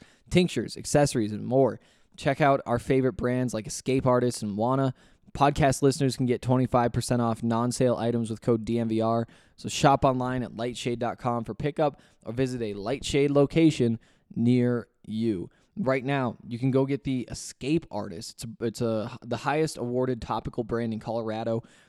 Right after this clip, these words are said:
Um, prioritizes quality and consistency. Um, they, they have s-, high C B D ratios. They got low ones. There's so many different choices. Um, they've got different creams for C B D that help to, uh, do all the things that <laughs> C B D creams do.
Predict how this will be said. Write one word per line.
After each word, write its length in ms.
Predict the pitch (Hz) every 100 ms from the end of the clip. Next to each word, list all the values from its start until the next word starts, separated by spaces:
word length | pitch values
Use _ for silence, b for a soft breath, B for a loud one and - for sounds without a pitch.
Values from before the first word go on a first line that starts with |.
| b -
Um, 220 | 104 98
prioritizes 720 | - 131 131 123 123 113 107
quality 360 | - 127 127 117
and 80 |
consistency. 800 | 104 107 - 139 139 123 127 120 - b b -
Um, 280 | 107 104 104
they, 300 | 113 110 104
they 120 | 107
have 160 | 117 107 - -
s-, 380 | - - - -
high 300 | - 139 143
C 200 | - 143
B 100 | 139
D 120 | 139
ratios. 460 | 135 131 - 120
They 60 | 104
got 160 | 104 107
low 140 | 131
ones. 140 | 127
There's 160 | 123 113
so 140 | -
many 160 | 131 131
different 320 | 120 - 107
choices. 500 | - 127 117 123 120 - b b -
Um, 320 | 113 107 101
they've 180 | 113 113
got 320 | 123 120 87
different 380 | 107 120 113 101 _ _ _
creams 720 | - 160 175 175 165 160 139
for 380 | - 139 139 127
C 260 | - - 156
B 120 | 147
D 160 | 139 143
that 120 | 123
help 300 | - 131 123 B B B -
to, 340 | - 135 127
uh, 340 | 123 120 117 110 - _ _ _ _ _ _ _ - - 170
do 200 | 131 127
all 120 | 127
the 60 | 135
things 260 | 131 135
that 140 | 131 -
<laughs> 0 |
C 200 | - 156
B 120 | 147
D 200 | 131 147
creams 380 | - 143 143 127
do. 300 | 135 139